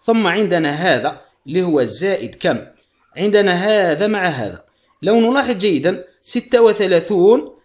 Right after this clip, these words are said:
مع ماذا؟ مع ثمانية عشر، صبح لنا أربعة وخمسون. لاحظوا، قلت أربعة،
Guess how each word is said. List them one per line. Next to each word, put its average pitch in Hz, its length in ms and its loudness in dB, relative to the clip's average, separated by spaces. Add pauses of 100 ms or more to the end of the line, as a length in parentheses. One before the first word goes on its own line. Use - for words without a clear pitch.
(200)
مع 180 220 0
ماذا؟ 147 360 0
مع 220 260 -2
ثمانية 226 380 0
عشر، 190 240 -2
صبح 202 240 -2
لنا 185 340 -2
أربعة 156 540 -2 (280)
وخمسون. 175 1000 -2 (260)
لاحظوا، 117 420 -10 (140)
قلت - 320 -10 (320)
أربعة، 160 680 -2